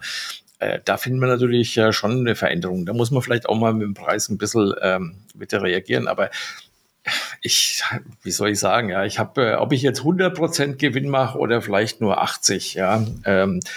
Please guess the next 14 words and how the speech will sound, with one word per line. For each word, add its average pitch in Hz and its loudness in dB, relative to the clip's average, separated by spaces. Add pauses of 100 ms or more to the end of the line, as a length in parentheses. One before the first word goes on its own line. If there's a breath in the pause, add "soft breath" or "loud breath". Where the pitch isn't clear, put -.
(440 loud breath)
da 95 0
muss 104 -2
ich 117 0
halt 98 0
hergehen 110 0
und 101 -2
sagen, 101 0
okay, - -2
es 107 -2
ist 107 -2
immer 135 2
noch, 127 0
äh, 123 -2
eine 110 0